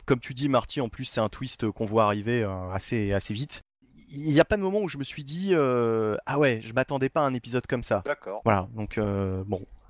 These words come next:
Speaker 1: Euh, une fois que j'ai vu que c'était, euh, Big Bardask Free, euh, leur quotidien, euh, sur Terre, euh, essentiellement,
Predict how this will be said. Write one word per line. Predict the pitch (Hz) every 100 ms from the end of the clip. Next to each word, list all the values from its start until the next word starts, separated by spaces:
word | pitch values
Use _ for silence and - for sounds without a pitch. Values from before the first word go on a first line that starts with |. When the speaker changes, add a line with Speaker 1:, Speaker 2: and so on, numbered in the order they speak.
| - -
Speaker 1:
Euh, | 104
une | 135
fois | 139 180
que | 160
j'ai | 151
vu | 127 156
que | - 143
c'était, | - 123 - 143 147
euh, | 127 113 104 104 101 101 101 101
Big | 110 120
Bardask | 120 120 127 -
Free, | - - 127 135
euh, | 123
leur | 104 107
quotidien, | 127 120 117 113 123 127 127 123
euh, | 101 98 92 92 92
sur | 92 - -
Terre, | 123 120 123
euh, | 107 95 92 92
essentiellement, | 95 - 110 117 107 135